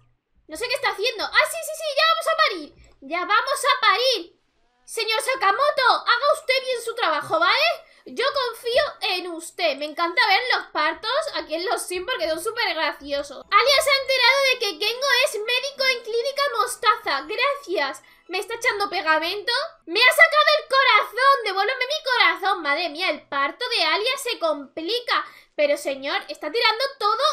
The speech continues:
el producto ese fuera. ¿Pero qué hace usted con su vida? Pero a este... Mira, otra vez me ha sacado el corazón. Pero, señor Sakamoto, ¿dónde le han dado el título de médico? ¿En una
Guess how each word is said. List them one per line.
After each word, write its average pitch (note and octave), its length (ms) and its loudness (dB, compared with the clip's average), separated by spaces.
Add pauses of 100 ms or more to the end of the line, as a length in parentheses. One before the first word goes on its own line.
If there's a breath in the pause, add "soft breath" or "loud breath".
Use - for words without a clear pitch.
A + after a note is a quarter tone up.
(120)
el E4+ 280 0
producto E4+ 720 -2 (200)
ese D5 360 0
fuera. F4 560 -4 (720 soft breath)
¿Pero C4+ 300 -4
qué F4 160 -4
hace G#4 340 0
usted A4+ 300 -4
con A4+ 200 -4
su F4 320 -8
vida? A4 680 0
Pero D#4+ 220 2
a D4+ 100 2
este... D#4 280 -4
Mira, E4+ 260 2
otra C#5 120 0
vez D#5 180 6
me C#5 60 2
ha D5 40 2
sacado B4+ 340 2
el - 80 -6
corazón. F4+ 460 -2
Pero, D4 200 2
señor D4 420 -6
Sakamoto, E4 840 0
¿dónde G#4 180 -4
le A#4+ 80 4
han A#4 100 4
dado A#4 200 0
el G4 100 -6
título G4+ 340 -4
de E4 180 2
médico? C5+ 580 -2
¿En E4+ 80 -2
una A4+ 180 0